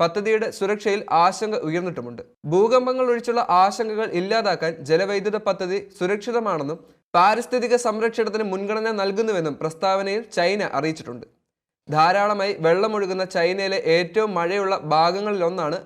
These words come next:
അണക്കെട്ട് നിർമ്മിക്കുന്നത്. രണ്ടായിരത്തി ഇരുപതിൽ പൊതു ഉടമസ്ഥതയിലുള്ള ചൈനീസ് പവർ കൺസ്ട്രക്ഷൻ കോർപ്പറേഷൻ അന്നത്തെ ചെയർമാനായിരുന്ന യാൻ ഷിയോങ് നിലവിൽ ഡാം നിർമ്മിക്കുന്ന സ്ഥലം ജലവൈദ്യുത പദ്ധതിക്ക് അനുയോജ്യമാണെന്ന് അഭിപ്രായപ്പെട്ടിരുന്നു.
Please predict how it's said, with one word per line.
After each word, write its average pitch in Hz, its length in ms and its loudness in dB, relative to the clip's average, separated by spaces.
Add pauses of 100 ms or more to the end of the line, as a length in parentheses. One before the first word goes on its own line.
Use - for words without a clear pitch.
അണക്കെട്ട് 185 460 -2
നിർമ്മിക്കുന്നത്. 139 500 -8 (340)
രണ്ടായിരത്തി 233 380 4
ഇരുപതിൽ 233 540 2
പൊതു 190 180 2
ഉടമസ്ഥതയിലുള്ള 220 840 0
ചൈനീസ് 190 520 0 (120)
പവർ 180 320 2
കൺസ്ട്രക്ഷൻ 202 500 -4 (160)
കോർപ്പറേഷൻ 202 960 -2
അന്നത്തെ 180 420 -4
ചെയർമാനായിരുന്ന 185 840 -2 (300)
യാൻ 208 320 2 (120)
ഷിയോങ് 196 320 0 (120)
നിലവിൽ 180 400 0
ഡാം 175 300 0
നിർമ്മിക്കുന്ന 202 400 -4
സ്ഥലം 180 440 -4
ജലവൈദ്യുത 190 460 0
പദ്ധതിക്ക് 185 600 -6
അനുയോജ്യമാണെന്ന് 185 680 -4
അഭിപ്രായപ്പെട്ടിരുന്നു. 156 840 -4